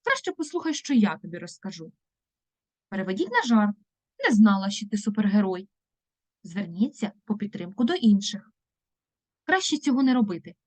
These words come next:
Чи не так, хлопці, дівчата? А зараз спробуйте вибрати, якими з цих способів ви можете сказати "ні" в ситуаціях, якщо ваш друг або подруга пропонують втекти з уроків,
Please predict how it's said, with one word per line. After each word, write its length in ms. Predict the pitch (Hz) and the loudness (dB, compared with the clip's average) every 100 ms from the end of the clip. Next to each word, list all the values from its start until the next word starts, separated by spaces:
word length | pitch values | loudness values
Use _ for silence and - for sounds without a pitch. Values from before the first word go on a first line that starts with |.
| _ | _
Чи 100 | - | -6
не 100 | 440 | -6
так, 140 | 554 523 | -4 -2
хлопці, 360 | 220 202 208 | -2 -2 -4
дівчата? 500 | 190 185 180 160 - _ _ _ _ _ _ _ _ | -6 -6 -8 -8 -14 _ _ _ _ _ _ _ _
А 100 | 214 | 2
зараз 400 | 494 302 - _ _ _ _ | 4 2 -4 _ _ _ _
спробуйте 720 | - - 339 453 381 339 320 311 _ _ | -20 -2 2 4 2 2 0 0 _ _
вибрати, 460 | 240 285 202 - - - _ _ _ 220 | 4 4 4 0 -12 -20 _ _ _ 2
якими 420 | 285 294 254 208 | 2 4 6 4
з 80 | - | 2
цих 160 | 202 | -6
способів 520 | - 480 605 226 202 - _ _ _ _ | 2 2 2 0 -2 -12 _ _ _ _
ви 320 | 190 285 220 - | 2 4 4 6
можете 400 | 220 214 190 202 | 6 6 4 -4
сказати 440 | - 208 202 208 | 0 0 2 4
"ні" 260 | 247 480 - _ | 4 4 -4 _
в 60 | |
ситуаціях, 800 | - 294 277 214 - - 156 - _ _ _ 220 | -2 0 4 4 2 -8 -10 -12 _ _ _ -2
якщо 340 | 233 - 302 | 0 2 4
ваш 280 | 226 214 - | 4 2 2
друг 320 | 208 247 220 _ _ | 4 4 2 _ _
або 240 | 208 208 220 | 0 0 2
подруга 520 | 226 190 160 160 - _ _ _ _ _ | 0 -2 -8 -14 -18 _ _ _ _ _
пропонують 540 | 254 - 302 294 233 - | -2 2 2 4 2 0
втекти 460 | - 494 - 214 | -2 -2 0 -2
з 100 | 202 | 0
уроків, 460 | 233 233 240 233 | 0 2 2 0